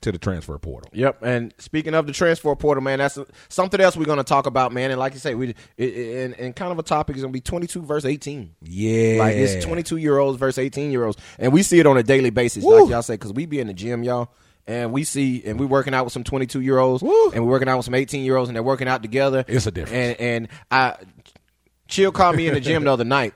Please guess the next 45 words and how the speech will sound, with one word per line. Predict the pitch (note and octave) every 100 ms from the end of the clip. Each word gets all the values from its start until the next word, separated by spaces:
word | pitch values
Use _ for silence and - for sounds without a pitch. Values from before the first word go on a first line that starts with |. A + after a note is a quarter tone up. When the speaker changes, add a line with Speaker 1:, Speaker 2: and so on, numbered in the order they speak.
| -
Speaker 1:
<laughs> | -
Had | - D3 C3+
to. | B2 A2
Speaker 2:
Real | B2+ C#3+
quick. | - C3
He | G#2+
called | C#3 D#3+ D3
me | C#3+
in |
the | B2
gym | A2 C#3
the | B2+
other | A2
night | A2 B2+
and | A2+
was | G2+
like, | A#2 A2
"Yo, | A#2+
I | A#2
need | A#2+
you | F#2+
to |
come | - G2+
in | G2+
here |
and | F#2
see | G#2+
something," | - - _ -
right? | F2 G2
Speaker 1:
Yes. | C#2+ C#2+ - -
Speaker 2:
And | A2+ A2+ G#2+ _ _ -
I | D3+
don't | F3 D#3+
want | E3+ -
you | F3
to |
come | D3 D#3+ D3+
in | D3+
here | C#3 C#3 C3 B2+
as | C3 B2+ B2 A#2+ A#2+ A#2 A2 - -
the, | A#2 A2+ A2 _ _ -
as | B2+ A#2+ A#2 G#2+ - _ _ _ -
who | F#3+
you | D#3 D3
are. | D3+ A#2